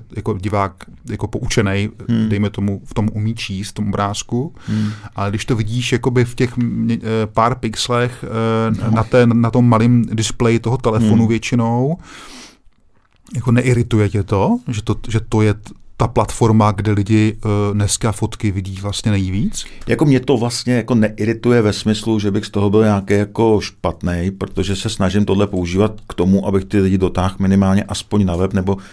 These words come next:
Speaker 2: nějakým
Speaker 1: Ano.
Speaker 2: způsobem k sobě. Jo, nepoužívám to jako, není to pro mě alfa omega mýho života, ale používám to jako, eh, nástroj, kterým, eh, můžu nějak, nějaký lidi oslovit
Speaker 1: Hmm.
Speaker 2: a přitáhnout,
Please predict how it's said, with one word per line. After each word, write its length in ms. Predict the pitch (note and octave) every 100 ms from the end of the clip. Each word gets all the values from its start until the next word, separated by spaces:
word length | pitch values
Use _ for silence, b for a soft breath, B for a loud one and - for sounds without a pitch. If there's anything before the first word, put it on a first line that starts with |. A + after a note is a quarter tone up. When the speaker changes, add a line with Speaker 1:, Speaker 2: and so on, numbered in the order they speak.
| B -
Speaker 2:
nějakým 240 | G2 G2+
Speaker 1:
Ano. 60 | G2+
Speaker 2:
způsobem 460 | - F#2 G#2+ G#2+ G#2+
k 80 |
sobě. 360 | - F#2+ F2+ D#2+ B B -
Jo, 160 | E2+ G2+
nepoužívám 560 | G2 G#2 G2 G#2 G2+
to 100 | G2
jako, 460 | G2 F#2+ G#2 G#2 G2+
není 240 | F#2+ G2+
to 100 | G2+
pro 160 | - G2
mě 160 | G2+ G#2
alfa 320 | F#2+ F#2 G2
omega 340 | F#2+ F#2+ G2
mýho 240 | G2+ G2+ G#2
života, 420 | F2 F#2 G2 A#2+
ale 180 | G2+ G#2+
používám 420 | G#2 G2 G2+ G#2+
to 200 | A2 G#2+ B B -
jako, 560 | G#2+ - A2 G#2+ G#2
eh, 440 | E2 F#2 F#2 F2+ F#2
nástroj, 680 | F#2 G2 G#2+ - A2 G#2+ G#2+ G#2+ B B -
kterým, 520 | G#2 G2+ G#2+ G#2+ G#2
eh, 260 | D#2+ G2 F#2+
můžu 320 | G2 F#2+ G#2
nějak, 280 | G#2 G2 G2+ - - -
nějaký 460 | G#2 G2 G#2 A2
lidi 160 | G#2 G2+
oslovit 520 | G#2 - G2+ G2+ A#2
Speaker 1:
Hmm. 80 | G#2
Speaker 2:
a 140 | F#2
přitáhnout, 720 | F#2 - - F#2+ G2+ G2+ F#3+